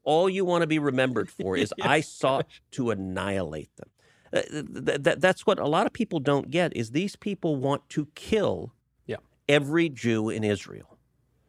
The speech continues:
Speaker 2: Yep.
Speaker 1: Um, and, and when you're dealing with bullies, when you're dealing with tyrants, weakness doesn't work.
Speaker 2: Yeah.
Speaker 1: Um,
Speaker 2: Though it does, this actually,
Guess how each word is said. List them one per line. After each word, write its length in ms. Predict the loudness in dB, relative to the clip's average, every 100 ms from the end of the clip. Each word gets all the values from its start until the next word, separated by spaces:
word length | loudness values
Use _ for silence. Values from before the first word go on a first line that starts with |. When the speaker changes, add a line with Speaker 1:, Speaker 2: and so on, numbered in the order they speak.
| _ _
Speaker 2:
Yep. 100 | -16 -16 _ 2
Speaker 1:
Um, 340 | 4 4 0 -8 _ _ _ _ _ _ _ _ _ _ _ _ _ _
and, 240 | 2 2 0
and 320 | 0 0 0 -6 _ _ _ _ _ _ _ _ _ _ _
when 220 | 0 2 4
you're 160 | 2
dealing 640 | 0 2 4 4 4 0 0
with 260 | 0 -2 _ _ _ _
bullies, 640 | -18 2 4 4 -2 -8 -2
when 140 | 0
you're 120 | 0
dealing 360 | 2 2 4 2
with 140 | -2
tyrants, 540 | -2 -2 0 0 -4 -6
weakness 680 | 0 0 0 -2 -2 -4 -16 -2
doesn't 360 | -2 0 -6
work. 340 | -4 -2 -2 -6 _ _
Speaker 2:
Yeah. 140 | -12 -12 _ _ _ _ _ _ _ _
Speaker 1:
Um, 400 | 0 2 2 0 -8 _
Speaker 2:
Though 80 | 0
it 60 |
does, 180 | 2 -2
this 220 | -2 -2 0
actually, 440 | 0 2 0 -2